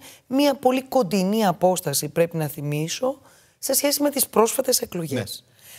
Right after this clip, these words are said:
Speaker 1: Παρά το γεγονός ότι ο πολιτικός χρόνος ήταν πολύ πυκνός, είχαμε δηλαδή πολλά
Speaker 2: Μμμ.
Speaker 1: πολιτικά γεγονότα, παρ' όλα αυτά αποτυπώνεται πολύ σύντομα
Speaker 2: Μμμ.
Speaker 1: μία καθοριστική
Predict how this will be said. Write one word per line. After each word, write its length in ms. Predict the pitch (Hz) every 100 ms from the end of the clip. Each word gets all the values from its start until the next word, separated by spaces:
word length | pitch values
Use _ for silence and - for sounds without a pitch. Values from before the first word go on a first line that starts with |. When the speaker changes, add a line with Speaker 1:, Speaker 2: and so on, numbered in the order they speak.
| -
Speaker 1:
Παρά 260 | 196 214 262
το 100 | 269
γεγονός 460 | 240 214 202 214
ότι 180 | 214 185
ο 80 | 185
πολιτικός 480 | 190 180 - 208 202
χρόνος 380 | 190 196 190
ήταν 260 | 190 202 190
πολύ 240 | 180 180
πυκνός, 680 | 185 190 - 170 165 214 -
είχαμε 300 | 185 165 175
δηλαδή 340 | 160 165 156 165
πολλά 480 | 160 160 165 151 139 - -
Speaker 2:
Μμμ. 180 | 113 113
Speaker 1:
πολιτικά 380 | 185 160 170
γεγονότα, 720 | 170 160 147 147 139 143 214 285 - - _ _
παρ' 160 | 247
όλα 200 | 294 311
αυτά 340 | 277 - 196 190
αποτυπώνεται 920 | 202 220 208 190 - 269 277 180 -
πολύ 440 | - 151 160 269
σύντομα 640 | 285 - 175 139 143 143 143 - -
Speaker 2:
Μμμ. 180 | 110 107 135
Speaker 1:
μία 260 | 311 277 -
καθοριστική 840 | - 247 226 220 202 214 208 277